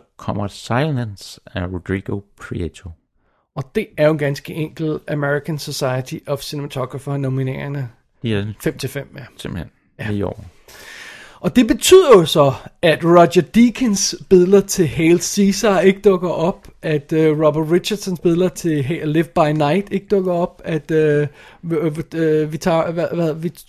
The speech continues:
Speaker 2: Vittorio, øh, Storaros, øh, billeder til Café, Café Society ikke dukker op.
Speaker 1: Mm-mm.
Speaker 2: Altså,
Speaker 1: Der er mange.
Speaker 2: der er store navne, der er blevet skubbet ud ved sidelinjen der, ikke?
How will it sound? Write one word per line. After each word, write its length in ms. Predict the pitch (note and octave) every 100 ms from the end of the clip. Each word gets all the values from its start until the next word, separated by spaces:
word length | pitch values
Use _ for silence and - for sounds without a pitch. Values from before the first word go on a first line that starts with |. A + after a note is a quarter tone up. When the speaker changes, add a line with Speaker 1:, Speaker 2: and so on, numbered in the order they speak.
| E3
Speaker 2:
Vittorio, 640 | F3 - F#3+ G3+ G#3 G3+ - -
øh, 240 | E3+ E3
Storaros, 840 | D#3 E3+ E3 G3 G#3 F3 - - -
øh, 180 | D#3+ D#3
billeder 320 | - E3+ F3
til 160 | E3+ D3+ F#3+
Café, 440 | D#3 F#3 C#3 -
Café 200 | D#3+ F#3
Society 420 | G3 F#3 F3 E3 F3
ikke 160 | F3 F3+
dukker 220 | G3 F#3
op. 240 | D#3 F3+ - F#3
Speaker 1:
Mm-mm. 300 | F#3 G3 D#3+
Speaker 2:
Altså, 280 | D3+ C3+ A2+ - _ _ _ _ _ -
Speaker 1:
Der 60 |
er 100 | D3
mange. 400 | F#2+ F2 F2 F#2 F#2+ -
Speaker 2:
der 60 | C#3+
er 40 |
store 320 | - - A3
navne, 320 | G#3+ E3 F#3
der 80 | G3
er 40 | F3
blevet 180 | E3
skubbet 300 | C#3+ F3 D#3+
ud 80 | F#3+
ved 120 | F#3+
sidelinjen 560 | F3+ F#3+ F#3 G3+ G3 G3
der, 100 | F#3+
ikke? 200 | G#3 A#3